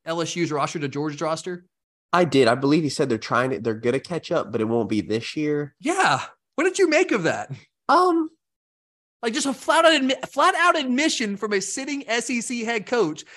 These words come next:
Speaker 1: that we played in the S E C championship game last year that they aren't as good as us.
Speaker 2: I think twofold. Maybe it's a challenge to his team, and then also just s-, being smart and not giving talking points to Georgia, who he's, like, hoping and plans on playing.
Speaker 1: Yeah, for, I mean, I,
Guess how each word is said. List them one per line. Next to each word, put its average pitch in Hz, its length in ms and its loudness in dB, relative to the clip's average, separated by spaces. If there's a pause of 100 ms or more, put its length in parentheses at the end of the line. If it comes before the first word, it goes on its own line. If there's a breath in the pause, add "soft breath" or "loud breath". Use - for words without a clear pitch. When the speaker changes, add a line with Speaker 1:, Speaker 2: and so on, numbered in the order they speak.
(120)
Speaker 1:
that 196 140 0
we 202 100 -4
played 277 300 0
in 247 80 -6
the 254 80 0
S 254 160 0
E 247 100 -8
C - 20 -4
championship 269 360 -8
game 185 160 -2
last 156 280 0
year 147 300 -4 (240 loud breath)
that 220 140 0
they 233 240 0
aren't 247 240 4
as 208 160 2
good 175 260 0
as 131 140 -2
us. - 340 -14 (800)
Speaker 2:
I 208 140 2
think 226 260 0 (260)
twofold. 120 580 2
Maybe 123 300 2
it's 117 160 -4
a 107 40 -4
challenge 113 480 -4
to 117 80 -6
his 120 200 -4
team, 127 220 -6
and 113 80 -2
then 113 80 0
also 113 320 -2
just 110 240 -10
s-, - 180 -10
being 131 260 0
smart 113 440 0
and 107 100 -4
not 107 220 -2
giving 113 180 -6
talking 110 380 -2
points 92 260 -4
to 104 80 -4
Georgia, 107 380 0
who 101 140 -2
he's, 104 200 -2
like, 90 220 -6 (120)
hoping 104 480 0 (280 loud breath)
and 113 160 -4
plans 127 340 2
on 101 180 0
playing. 107 560 -6 (680)
Speaker 1:
Yeah, 359 100 0
for, 254 180 -4
I 220 40 0
mean, 220 100 2
I, 175 160 2